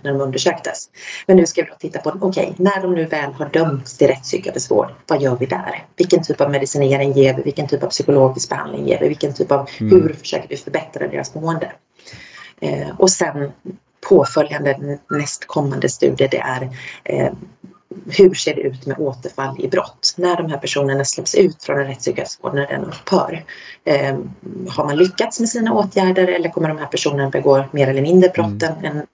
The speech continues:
Speaker 1: gruppen som inte har influerat eller på något sätt?
Speaker 2: Är det någon del i det du ska titta på som, eh, kommer göra att du får träffa dem? Alltså,
Speaker 1: Nej,
Speaker 2: nej,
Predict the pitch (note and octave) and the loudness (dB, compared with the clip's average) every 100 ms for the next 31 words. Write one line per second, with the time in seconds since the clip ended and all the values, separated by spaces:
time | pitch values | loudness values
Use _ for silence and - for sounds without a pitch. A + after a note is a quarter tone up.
0 | _ D3+ C#3 C#3 D3 C#3 C3 C#3 C#3 C3 | _ -8 -4 -6 -4 -4 -4 -4 -6 -4
1 | D3 - C#3 - - D3+ - - - - | -6 -4 -6 -6 -10 -12 -12 -14 -20 -20
2 | - - - - C#3 C#3+ C#3+ E3 A3 F3+ | -18 -18 -6 0 4 6 6 4 4 4
3 | C3+ B2 B2 A#2+ A#2+ A2+ A2 A2 - A2 | 4 4 2 0 0 2 2 2 -2 -4
4 | A#2 A2 A2 - A2 G#2 A#2 G#2+ G#2+ G#2 | -4 -2 -2 0 0 0 0 0 0 0
5 | - - C3+ A2+ A#2 - A#2+ A2 G#2+ G#2 | -4 -8 -6 -4 -6 -6 0 2 2 0
6 | - - - A2+ A2 G#2+ - A#2 G#2+ - | -6 -10 0 4 6 4 2 0 -2 -2
7 | A2 B2+ A2+ D#3+ D#3 F2 G2+ _ _ _ | -2 -2 0 0 0 -2 -8 _ _ _
8 | _ _ B2+ A#2 A2 A#2 F#3+ F3+ - - | _ _ -2 0 4 6 6 4 -2 -6
9 | A2 | -4